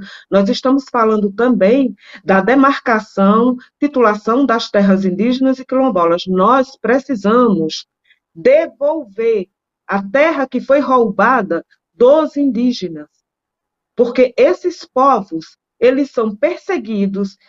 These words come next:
foram escravizados, são assassinados. Somente esta semana foram assassinados dois indígenas.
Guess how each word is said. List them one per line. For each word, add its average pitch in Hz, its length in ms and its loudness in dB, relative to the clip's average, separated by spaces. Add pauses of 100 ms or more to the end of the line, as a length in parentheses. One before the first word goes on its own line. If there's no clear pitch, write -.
(180)
foram 320 160 2
escravizados, 220 1200 0 (120)
são 254 280 2
assassinados. 254 1080 0 (140)
Somente 302 600 0
esta 320 360 -2
semana 240 580 0
foram 254 340 0
assassinados 247 880 -2
dois 254 420 0
indígenas. 185 800 -6